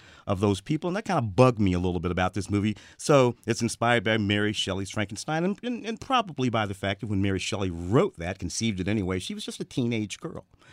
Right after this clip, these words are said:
So we have this teenage girl here who's kinda gothy, uh, and a bit of a loner, and, uh, she, she has this, uh,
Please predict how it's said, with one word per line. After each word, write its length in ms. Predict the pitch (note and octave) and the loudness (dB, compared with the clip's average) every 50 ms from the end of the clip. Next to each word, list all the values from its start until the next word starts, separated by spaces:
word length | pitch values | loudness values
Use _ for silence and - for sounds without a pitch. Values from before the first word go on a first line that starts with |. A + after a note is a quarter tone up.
| - - - - - | -20 -20 -20 -16 -6
So 120 | - F#3 | -4 -2
we 160 | F3 G3 G3+ | 0 2 2
have 180 | G3 G3 F#3 D#3 | 2 2 2 0
this 180 | D#3 C#3+ - - | -2 -6 -6 -6
teenage 520 | - - E3+ D#3 D3+ C3+ B2 A#2 - - | -2 2 2 4 4 2 0 -2 -4 -6
girl 280 | - - G#2+ G#2+ G#2 G2+ | -6 -4 -4 -4 -4 -4
here 380 | - - - - C3+ A#2+ A#2+ C3+ | -8 -8 -4 -2 -2 -2 -2 -2
who's 160 | B2+ A#2 - | -4 -6 -8
kinda 260 | - - D3+ D#3+ E3 | -8 -8 -8 -8 -8
gothy, 580 | A2 - G2+ F#2 F2 F2 - - G#2+ A#2 F#3 G3 _ - - - - - - - - | -8 -6 -6 -4 -4 -6 -6 -10 -12 -12 -12 -16 _ -20 -20 -20 -20 -20 -20 -16 -4
uh, 440 | - G#2+ G2+ G2 G2 G2 G2 G2 F#2 | 0 2 4 4 4 4 2 0 0
and 120 | - G#2+ G2+ | -2 -4 -4
a 20 | F#2 | -4
bit 180 | F2 A#2 A2+ | -2 -2 -2
of 80 | B2+ D3 | 0 0
a 40 | C#3+ | 0
loner, 600 | B2+ A2 G2+ F#2+ F2+ F2 E2+ F2 G2 A#2 B2+ - | 0 0 0 0 0 0 -2 -2 -2 -4 -4 -4
and, 520 | - A2 G2+ G2+ G2+ F#2+ F#2+ F#2+ F#2+ F#2 - | -4 -2 -2 0 0 0 0 0 -2 -4 -4
uh, 460 | G2 F#2 F#2+ F#2 F#2 D#2 F2+ F2 E2+ D2+ D#2+ E2+ F2+ F#2+ G2 F#2 F2+ G2 G2 G2+ G2 | -4 -2 -2 -2 -4 -4 -6 -8 -8 -10 -10 -12 -12 -10 -10 -10 -10 -10 -8 -8 -8
she, 320 | - - B2 A#2+ A2 G#2 | -6 -2 -2 -2 -2 -2
she 240 | - - A#2+ A#2 G#2 | -4 -4 -4 -2 -2
has 220 | A2 A#2+ A2+ - | -2 -4 -4 -4
this, 200 | - - - - | -6 -8 -8 -8
uh, 180 | A2 G2 G#2 | -6 -6 -6